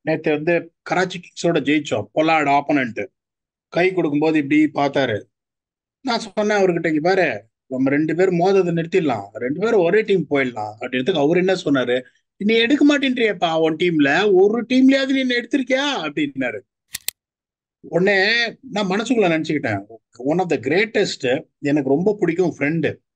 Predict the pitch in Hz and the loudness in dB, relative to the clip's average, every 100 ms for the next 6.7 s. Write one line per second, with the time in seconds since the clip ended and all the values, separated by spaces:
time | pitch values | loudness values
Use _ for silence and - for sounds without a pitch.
0 | _ _ - - - - 208 233 127 185 | _ _ -18 -14 -14 -4 -2 -2 -2 2
1 | 254 277 - 294 349 381 370 320 - 226 | 2 2 2 4 4 2 0 -4 -2 -4
2 | 220 262 254 226 202 175 202 190 110 - | -2 -2 0 2 2 2 2 2 -2 -6
3 | _ _ 165 208 262 262 214 190 151 131 | _ _ 0 0 2 2 0 -2 0 -2
4 | 120 147 185 175 - - 160 147 175 185 | -2 0 -2 -4 -12 -4 0 0 0 -2
5 | - 262 240 214 208 190 175 156 156 202 | 0 0 2 0 0 2 2 2 0 2
6 | 151 131 123 131 135 123 98 | 0 0 0 0 0 0 -6